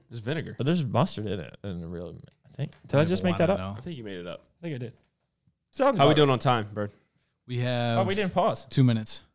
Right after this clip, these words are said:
Speaker 1: All right, let's get one more in here.
Speaker 2: Coffee aminos.
Speaker 1: We tried.
Speaker 2: We tried.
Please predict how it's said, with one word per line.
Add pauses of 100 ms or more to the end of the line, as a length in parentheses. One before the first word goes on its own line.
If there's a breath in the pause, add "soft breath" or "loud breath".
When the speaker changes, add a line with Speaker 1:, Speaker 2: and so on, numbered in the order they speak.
(120)
Speaker 1:
All
right,
let's
get
one
more
in
here. (180)
Speaker 2:
Coffee
aminos. (800)
Speaker 1:
We
tried. (360)
Speaker 2:
We
tried.